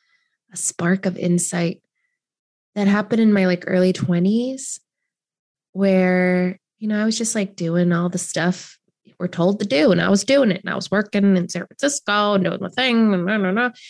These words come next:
And then I just started fantasizing, obsessing, having visions of, like, the ways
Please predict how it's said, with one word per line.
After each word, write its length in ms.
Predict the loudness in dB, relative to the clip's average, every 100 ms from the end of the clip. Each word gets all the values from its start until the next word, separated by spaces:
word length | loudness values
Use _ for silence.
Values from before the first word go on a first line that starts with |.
| -20 -20 _
And 180 | 0 2
then 140 | 4
I 140 | 2 2
just 340 | 2 0 0
started 560 | -2 0 2 2 0 -6 -20
fantasizing, 960 | -6 -2 0 0 0 0 2 2 0
obsessing, 640 | 0 -2 0 0 0 2 2
having 420 | 2 2 4 4
visions 580 | 4 4 2 2 0 -2 -2
of, 260 | 0 0
like, 240 | 2 0 -2
the 200 | 0 0
ways 640 | 2 2 4 4 4 2